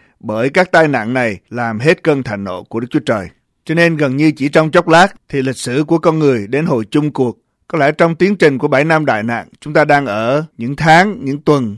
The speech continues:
những ngày cuối cùng. Và trước mặt là những tai nạn kinh khiếp chưa bao giờ xảy ra và những sự giết chóc vượt hơn tất cả những gì đã xảy ra trước đây.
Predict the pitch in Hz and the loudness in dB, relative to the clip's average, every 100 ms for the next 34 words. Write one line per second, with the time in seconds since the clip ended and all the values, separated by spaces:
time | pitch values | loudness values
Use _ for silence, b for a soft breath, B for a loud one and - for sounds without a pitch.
0 | 113 113 147 127 101 - 160 160 131 92 | -8 -6 -2 -2 -4 -2 -2 0 -2 -4
1 | _ _ _ _ - 117 196 208 147 - | _ _ _ _ -14 -2 0 2 0 -2
2 | 123 120 156 160 156 117 107 110 160 151 | -6 -6 -2 0 0 -2 -6 -2 -2 2
3 | 180 202 - 165 160 147 131 98 104 110 | 2 2 0 2 4 4 2 0 -6 -2
4 | 143 139 127 - _ _ _ 117 120 151 | 2 2 2 -6 _ _ _ -8 -6 -4
5 | 107 101 151 - 170 170 - 135 160 165 | -6 0 0 2 0 0 -6 -4 0 0
6 | 175 175 127 147 151 123 95 98 - 101 | 0 0 0 0 0 -2 -2 -8 -8 -4
7 | 135 120 117 135 127 143 | -2 -2 -4 -4 -2 -2